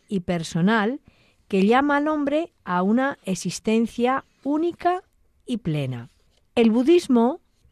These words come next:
tiene una concepción dualista del hombre, es decir,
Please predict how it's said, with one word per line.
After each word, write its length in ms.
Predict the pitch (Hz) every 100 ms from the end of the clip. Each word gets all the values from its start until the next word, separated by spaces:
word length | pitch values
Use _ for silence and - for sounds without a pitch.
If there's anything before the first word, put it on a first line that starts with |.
| _ -
tiene 340 | 277 320 339
una 300 | 311 320 330
concepción 960 | - 233 208 - 190 - - 294 320 - -
dualista 800 | 190 202 185 185 254 - - 247
del 180 | 185 226
hombre, 520 | 269 202 147 135 - _ _ _
es 180 | 220 208
decir, 520 | 214 - 269 185 170